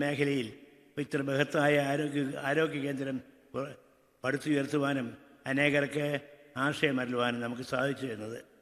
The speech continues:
നമുക്ക് ദൈവത്തോട് നന്ദിയുള്ളവരായിരിക്കാം. എല്ലാ ദൈവാനുഗ്രഹങ്ങളും ആശംസകളും നേർന്നുകൊണ്ട് എല്ലാവരുടെയും പ്രാർത്ഥന അഭ്യർത്ഥിച്ചുകൊണ്ട് നിങ്ങളുടെ ഏവരുടെയും അനുഭവത്തോടെ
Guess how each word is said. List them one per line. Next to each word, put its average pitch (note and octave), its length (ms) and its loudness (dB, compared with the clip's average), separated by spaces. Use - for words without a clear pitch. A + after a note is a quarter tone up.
നമുക്ക് B2+ 300 -2
ദൈവത്തോട് C#3+ 460 0
നന്ദിയുള്ളവരായിരിക്കാം. C#3 920 -2
എല്ലാ C3+ 220 0
ദൈവാനുഗ്രഹങ്ങളും C#3+ 720 0
ആശംസകളും C#3+ 540 -6
നേർന്നുകൊണ്ട് C3+ 540 0
എല്ലാവരുടെയും C#3+ 640 8
പ്രാർത്ഥന D3 460 2
അഭ്യർത്ഥിച്ചുകൊണ്ട് D3 640 2
നിങ്ങളുടെ C#3 300 6
ഏവരുടെയും D3+ 480 8
അനുഭവത്തോടെ D3+ 640 6